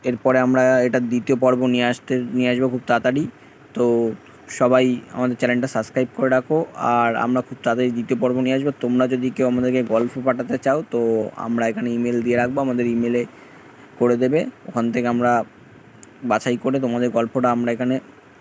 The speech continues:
প্রডিউস করব। এছাড়াও যদি কেউ আমাদের সাথে তে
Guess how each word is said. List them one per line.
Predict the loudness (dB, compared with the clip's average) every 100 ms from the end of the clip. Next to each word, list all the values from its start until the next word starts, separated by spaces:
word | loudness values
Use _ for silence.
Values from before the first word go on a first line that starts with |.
| -8
প্রডিউস | 0 4 2 0
করব। | -2 0 0 -4 -10 -20 -20 -20 -20 -20 -20 -20 -12
এছাড়াও | -6 -4 0 2 2 -2 -10 -20 -20 -20 -20 -6 -2
যদি | 2 2 2
কেউ | 2 2
আমাদের | 2 0 -2
সাথে | -4 -6 -8 -10 -14 -20 -20 -20 -20 -14 -4
তে | -2 -2